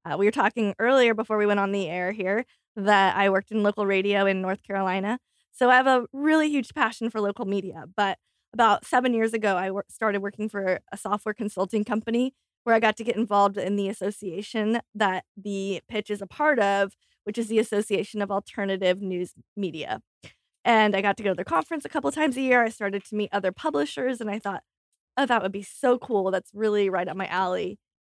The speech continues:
And so the stars aligned, and things happened, and I, we got the deal done. Um, my husband has been incredibly supportive and involved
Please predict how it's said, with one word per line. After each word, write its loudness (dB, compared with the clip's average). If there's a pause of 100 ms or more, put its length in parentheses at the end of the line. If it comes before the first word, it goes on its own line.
(220)
And 4
so 4
the -4
stars -2
aligned, -4 (320)
and 4 (460)
things -4
happened, -4
and -2
I, -4 (260)
we -6
got 2
the -10
deal -2
done. 2 (240)
Um, 4
my 2
husband -2
has 0
been -2
incredibly 0
supportive 0
and 0
involved 2